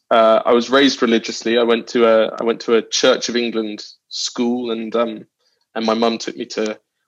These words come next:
my mum took me to church, uh, when I was, when I was growing up. And then, um, you know, um, I think, I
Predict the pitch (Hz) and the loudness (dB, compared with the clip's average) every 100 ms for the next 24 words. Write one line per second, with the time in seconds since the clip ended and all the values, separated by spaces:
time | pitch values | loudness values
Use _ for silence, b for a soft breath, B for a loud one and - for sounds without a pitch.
0 | - 120 120 117 - - - - 117 - | -4 0 0 -2 -6 -8 -4 2 2 0
1 | - - _ - 101 107 98 117 113 110 | -8 -14 _ -2 0 0 0 0 2 0
2 | - - 117 107 - 113 113 117 - 117 | -4 -2 -2 -2 0 2 2 0 0 0
3 | 113 117 113 113 113 110 B B B B | 2 2 2 0 -2 -6 B B B B
4 | B B _ _ _ _ - 147 151 131 | B B _ _ _ _ 0 4 6 6
5 | 131 131 127 - - _ _ _ 143 156 | 6 4 2 0 -10 _ _ _ -4 0
6 | 208 185 - B B B B B B _ | 2 2 -2 B B B B B B _
7 | _ _ _ 135 | _ _ _ -4